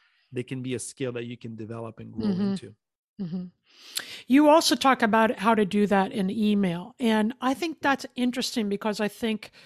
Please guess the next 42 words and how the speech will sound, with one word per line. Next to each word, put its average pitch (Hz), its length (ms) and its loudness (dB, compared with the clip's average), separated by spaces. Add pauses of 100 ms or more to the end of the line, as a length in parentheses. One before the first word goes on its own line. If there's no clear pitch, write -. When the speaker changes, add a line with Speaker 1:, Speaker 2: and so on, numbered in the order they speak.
(540)
Speaker 2:
uh, 226 180 2
many 254 440 4
of 254 80 0
us 226 160 0
go 220 160 2
right 202 440 2
to 254 60 -2
business, 190 540 -4
or 190 320 0
"I'll 226 80 4
see - 200 0
you 262 80 6
at 254 100 0
the 247 60 -4
meeting," 196 400 -2
or 196 440 0 (140)
"Be 254 100 2
there 254 160 0
at - 120 -6
two," 190 400 0
or 233 200 0
whatever 240 380 -2
it 240 80 -2
is. 247 200 -2
And, 247 140 -4 (380)
and 254 440 -2
you 277 160 -10
say, 359 380 -4 (360)
"Be 294 120 -2
mindful 285 680 -2
and 247 120 -2
intentional 240 580 -2
on 226 120 -4
how 240 220 -4
you 233 220 0
open 233 300 -2
those 247 300 -2
letters 214 320 -4
too, 262 400 -2 (580)
because 254 320 0
we're 262 180 2
connecting 254 600 -2